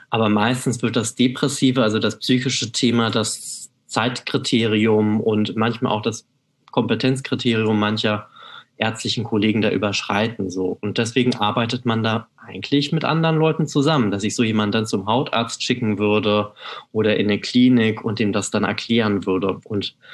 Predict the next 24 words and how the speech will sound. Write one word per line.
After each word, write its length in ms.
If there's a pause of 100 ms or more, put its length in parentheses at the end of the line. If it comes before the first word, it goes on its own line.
(200)
dann 320
ist 160
es 180
so, 160
dass, 260
also 220
wenn 120
sich 140
der 120
Kontakt 440
dann 120
anders 280
gestaltet, 580
dass 120
sich 160
die 340
beiden 460
Themen 300
dann 180
auch 160
wechselseitig 720
untereinander 640
tatsächlich 520
bedingen 600